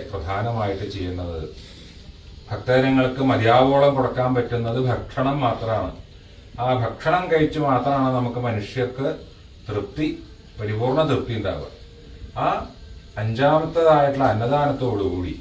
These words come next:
അങ്ങനെയുള്ളതായ അഞ്ച് കാര്യങ്ങളെ കൂടിയാണ് ക്ഷേത്രാഭിവൃദ്ധി അഥവാ മഹാദേവന്റെ ക്ഷേത്ര ചൈതന്യത്തിന്റെ അഭിവൃദ്ധി ഉണ്ടാവുക. ഇങ്ങനെ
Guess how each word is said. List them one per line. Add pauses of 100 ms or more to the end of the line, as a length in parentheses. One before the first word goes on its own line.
(480)
അങ്ങനെയുള്ളതായ (680)
അഞ്ച്
കാര്യങ്ങളെ (120)
കൂടിയാണ് (1400)
ക്ഷേത്രാഭിവൃദ്ധി (100)
അഥവാ (920)
മഹാദേവന്റെ
ക്ഷേത്ര (140)
ചൈതന്യത്തിന്റെ (440)
അഭിവൃദ്ധി
ഉണ്ടാവുക. (1500)
ഇങ്ങനെ